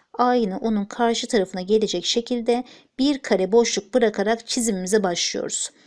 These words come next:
Bir, iki, üç, dört, beş kare ilerlemiş. Biz de bir, iki, üç, dört, beş kare ilerliyoruz.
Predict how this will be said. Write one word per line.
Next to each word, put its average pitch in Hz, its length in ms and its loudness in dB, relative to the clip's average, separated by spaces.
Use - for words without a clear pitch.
Bir, 220 540 2
iki, 214 360 -6
üç, 220 440 -4
dört, 226 300 2
beş 254 300 4
kare 214 280 2
ilerlemiş. 226 760 0
Biz 208 220 0
de 180 300 0
bir, 196 540 2
iki, 202 580 -4
üç, 202 640 -4
dört, 202 380 2
beş 254 260 4
kare 208 280 2
ilerliyoruz. 175 800 -2